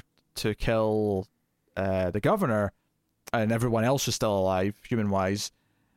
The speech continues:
uh, 'cause he's saying, "Ah, you know, tomorrow the apes on five continents will, you know, copy what we did here today. It'll spread and there'll be more of us and blah, blah." Uh, the female ape, uh, Lisa, or whatever name I'm forgetting, she kind of, like,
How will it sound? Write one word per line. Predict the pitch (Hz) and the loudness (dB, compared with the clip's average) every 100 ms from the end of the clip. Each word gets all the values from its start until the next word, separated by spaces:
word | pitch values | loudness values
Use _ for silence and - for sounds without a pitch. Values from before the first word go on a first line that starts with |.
| - | -4
uh, | 123 | -2
'cause | 117 147 | 0 0
he's | 151 | 0
saying, | - 165 147 | 0 0 0
"Ah, | 147 165 170 | 0 0 2
you | 156 | 2
know, | 123 117 - - | 0 -2 -4 -4
tomorrow | 131 131 143 135 127 117 - | 0 2 2 2 2 -2 -6
the | - | -2
apes | 143 147 | 0 0
on | 143 | -2
five | 123 131 127 | 0 0 -2
continents | - 123 120 123 110 | -2 -4 -2 -4 -2
will, | 117 - - | -4 -6 -6
you | 120 | -2
know, | 107 - _ _ _ | -2 -6 _ _ _
copy | - 139 131 | -2 0 0
what | 123 120 | -2 0
we | 123 | 0
did | 123 | -2
here | - 120 | -2 -4
today. | - 117 110 | -4 -2 0
It'll | 107 90 | 2 0
spread | - - 123 117 113 | -2 0 0 2 0
and | 104 104 | 0 -2
there'll | 101 | -2
be | 110 | -2
more | 107 113 110 | 0 0 0
of | 104 | -2
us | 98 | -4
and | 101 | -2
blah, | 101 101 | 0 0
blah." | 98 92 - _ _ _ _ _ _ _ | 0 -2 -6 _ _ _ _ _ _ _
Uh, | 120 123 127 127 123 120 - - | 0 2 2 2 0 0 -4 -4
the | 139 | -2
female | 202 285 220 120 | 0 2 2 2
ape, | 123 - | 0 -2
uh, | 113 120 | 0 2
Lisa, | 123 - 117 113 - _ _ _ _ _ _ - | 2 0 0 -2 -6 _ _ _ _ _ _ -4
or | 123 110 - | -2 0 0
whatever | 120 110 | 0 0
name | 107 104 | 0 2
I'm | 101 98 | 0 -2
forgetting, | - 104 101 113 _ _ _ _ _ _ _ _ | -2 -2 -2 -4 _ _ _ _ _ _ _ _
she | - - 170 | -4 0 0
kind | 175 170 151 | 0 0 0
of, | 127 | 0
like, | 127 | -2